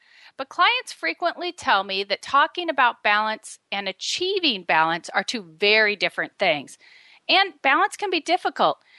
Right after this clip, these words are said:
but it doesn't have to be. You can live the life you want, and today, Doctor Sanjay Jain,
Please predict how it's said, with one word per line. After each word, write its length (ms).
but 140
it 100
doesn't 280
have 500
to 100
be. 320
You 220
can 180
live 200
the 100
life 260
you 160
want, 380
and 180
today, 420
Doctor 360
Sanjay 560
Jain, 400